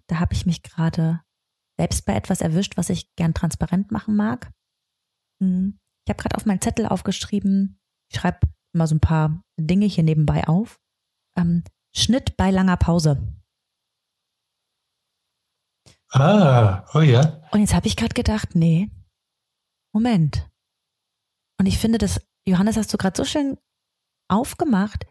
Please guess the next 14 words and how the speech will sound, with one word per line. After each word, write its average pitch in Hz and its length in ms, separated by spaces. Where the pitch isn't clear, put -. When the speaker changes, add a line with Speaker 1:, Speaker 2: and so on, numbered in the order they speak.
Speaker 1:
Wir 233 80
haben 247 100
uns 240 160
gerade - 200
angeguckt, 254 420
wir 180 160
wollten 202 280
einander 185 440
gerade 170 220
den 175 140
Vortritt - 440
lassen. 208 500
Und 208 100
deshalb 190 400